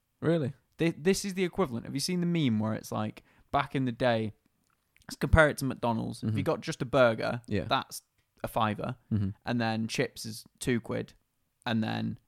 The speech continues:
Speaker 2: the drink is two quid,
Speaker 1: Yeah.
Speaker 2: let's say. Each of the, that's how it works. The main game's the burger,
Speaker 1: Mm-hmm.
Speaker 2: chips are D L C, drinks D L C.
Speaker 1: Yeah.
Speaker 2: Yeah?
Speaker 1: Yeah.
Speaker 2: Happy with that?
Speaker 1: Yeah, I think that's a good analogy.
Speaker 2: Nowadays, it's like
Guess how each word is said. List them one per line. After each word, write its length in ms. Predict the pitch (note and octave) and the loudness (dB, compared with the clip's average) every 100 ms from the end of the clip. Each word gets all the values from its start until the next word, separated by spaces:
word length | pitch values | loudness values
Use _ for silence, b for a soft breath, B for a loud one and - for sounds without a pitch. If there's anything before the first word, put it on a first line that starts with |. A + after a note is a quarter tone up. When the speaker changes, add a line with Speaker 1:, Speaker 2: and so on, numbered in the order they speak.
| _ _ _ - | _ _ _ -6
Speaker 2:
the 120 | A#2+ | -6
drink 440 | A#2 A#2 A2 G#2+ | -2 -2 -2 -4
is 120 | A2 | -8
two 220 | - G#2+ G#2+ | -6 -6 -6
quid, 320 | - - - | -8 -10 -10
Speaker 1:
Yeah. 140 | - G#2 | -6 -6
Speaker 2:
let's 160 | - - | -6 -10
say. 260 | - - b b b _ | -12 -14 b b b _
Each 260 | D3+ D#3 - | -2 -2 -4
of 120 | B2+ | -2
the, 160 | C3+ - | -4 2
that's 240 | C#3+ - | 0 2
how 160 | - B2 | 0 0
it 160 | - B2 | 0 -2
works. 280 | A2+ - | -4 -4
The 80 | C3 | -2
main 200 | C#3+ E3 | 0 2
game's 260 | D3+ C#3+ B2+ | 4 2 0
the 40 | |
burger, 460 | A#2 A#2+ A#2 A#2 A2 - | 0 0 2 0 -2 -2
Speaker 1:
Mm-hmm. 180 | A2+ A2 - | -2 -2 -4
Speaker 2:
chips 320 | - D3+ - | -2 -2 -2
are 40 | A2+ | -4
D 120 | A#2+ | -2
L 160 | A#2 | -2
C, 380 | A2 A#2 G#2+ G#2 - _ _ _ - - - _ - | -4 -4 -4 -4 -10 _ _ _ -20 -20 -20 _ -6
drinks 300 | A#2 A2+ - | -4 -4 -6
D 140 | G#2+ | -8
L 120 | - - | -8 -10
C. 240 | - - - | -14 -14 -8
Speaker 1:
Yeah. 120 | G#2+ - _ _ | -8 -8 _ _
Speaker 2:
Yeah? 200 | E3 F3 - _ - | -6 -6 -8 _ -2
Speaker 1:
Yeah. 100 | D3 | 0
Speaker 2:
Happy 180 | F3 F#3 | 2 2
with 120 | F#3 | 2
that? 180 | G3 G#3+ | 0 2
Speaker 1:
Yeah, 160 | A3 | 0
I 20 | G#3 | 0
think 40 | F#3 | -2
that's 160 | D#3+ | -2
a 20 | C#3 | 2
good 80 | E3 | 6
analogy. 340 | F3+ F3 E3 | 8 6 6
Speaker 2:
Nowadays, 300 | D3+ D3 C#3 | 4 2 0
it's 180 | B2 - | -6 -2
like 400 | D3 B2+ - | -2 -2 -6